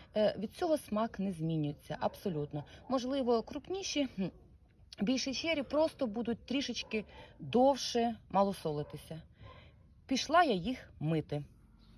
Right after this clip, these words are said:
Наші помідорчики я одразу пересипаю до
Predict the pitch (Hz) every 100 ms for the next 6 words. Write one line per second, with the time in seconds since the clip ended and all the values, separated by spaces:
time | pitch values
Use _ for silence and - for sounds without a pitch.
0 | - - - - - - - - - -
1 | - - - - 240 311 320 320 311 302
2 | 415 - 294 226 220 262 220 233 302 359
3 | 294 - 233 214 220 - 320 302 208 214
4 | 254